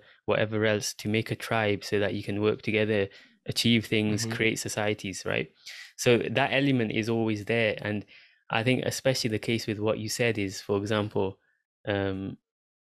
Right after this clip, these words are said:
Speaker 1: you know, like, these sayings, y-, y-, like, you have Arabic sayings as well.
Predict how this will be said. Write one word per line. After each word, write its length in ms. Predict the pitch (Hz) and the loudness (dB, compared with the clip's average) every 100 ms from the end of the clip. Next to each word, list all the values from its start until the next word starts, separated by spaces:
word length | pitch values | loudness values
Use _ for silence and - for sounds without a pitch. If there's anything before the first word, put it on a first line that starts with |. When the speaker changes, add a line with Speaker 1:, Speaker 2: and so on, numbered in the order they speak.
| _ _ - | _ _ -2
Speaker 1:
you 140 | 110 | 2
know, 180 | 117 117 | 4 4
like, 320 | 110 110 104 | 4 2 0
these 180 | 113 110 | -2 0
sayings, 640 | - 131 101 95 - - - | 0 0 0 -4 -8 -14 -16
y-, 100 | - - | -16 -12
y-, 140 | - - | -14 -2
like, 180 | 110 98 | 0 0
you 80 | 104 | 0
have 160 | 110 | 0
Arabic 420 | 104 120 110 - - | 2 2 2 -2 -2
sayings 380 | 107 101 101 | -2 -2 -4
as 160 | 101 101 | -6 0
well. 280 | 120 101 | 0 2